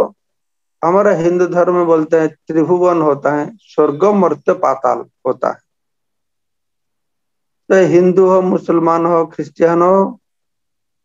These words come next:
सब धर्म में एक बात को बताया गया, तुम पाप करेंगे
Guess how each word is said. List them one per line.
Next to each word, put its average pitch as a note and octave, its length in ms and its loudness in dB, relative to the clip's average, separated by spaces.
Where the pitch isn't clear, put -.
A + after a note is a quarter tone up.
सब F3 440 -4
धर्म D#3 380 0
में F3 120 2
एक D#3 360 -2
बात D#3 360 -2
को E3+ 80 -4
बताया D3+ 420 2
गया, F#3 380 2
तुम D#3+ 240 0
पाप D3+ 280 -2
करेंगे E3+ 680 2